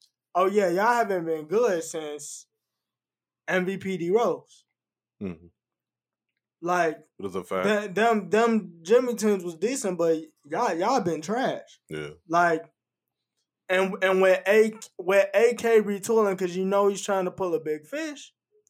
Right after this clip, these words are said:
Speaker 1: I'm just looking at it from the standpoint of, I feel like Zach is going to have to go out and recruit.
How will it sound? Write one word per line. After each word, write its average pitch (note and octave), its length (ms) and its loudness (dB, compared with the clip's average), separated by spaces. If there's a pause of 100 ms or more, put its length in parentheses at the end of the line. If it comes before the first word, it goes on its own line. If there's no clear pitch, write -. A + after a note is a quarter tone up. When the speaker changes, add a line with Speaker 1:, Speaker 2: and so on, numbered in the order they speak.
(1000)
Speaker 1:
I'm A#3 360 6
just G#3+ 200 4
looking F#3+ 440 0
at F3+ 180 0
it F3 80 0
from F3 240 -8
the D#3+ 120 -4
standpoint F3 680 -4 (160)
of, C#3 520 -4 (1700)
I F3 140 2
feel G3+ 320 4
like D#3+ 260 4
Zach F3+ 560 0
is E3+ 160 -6
going F3+ 340 0
to F3+ 120 -4
have E3+ 180 -2
to D#3+ 140 -2
go F3 200 2
out E3+ 240 2
and D#3+ 200 -4
recruit. G#3 580 0